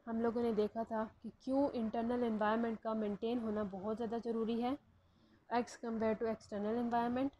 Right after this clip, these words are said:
हमने देखा कि दो तरह, दो लेवल्स पे body को homeostasis maintain करना है।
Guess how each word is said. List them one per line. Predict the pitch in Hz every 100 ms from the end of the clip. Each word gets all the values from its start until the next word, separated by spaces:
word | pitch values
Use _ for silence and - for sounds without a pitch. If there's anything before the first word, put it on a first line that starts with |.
| _ -
हमने | 240 247
देखा | 233 226
कि | 254 254
दो | - 240
तरह, | 254 247 240 226 -
दो | 226 202 240
लेवल्स | 262 220 220 208 226 233
पे | 226 214
body | 208 202 214
को | 214 233 - - - -
homeostasis | 220 226 220 220 220 214
maintain | 208 202 208
करना | 214 233 233
है। | 254 269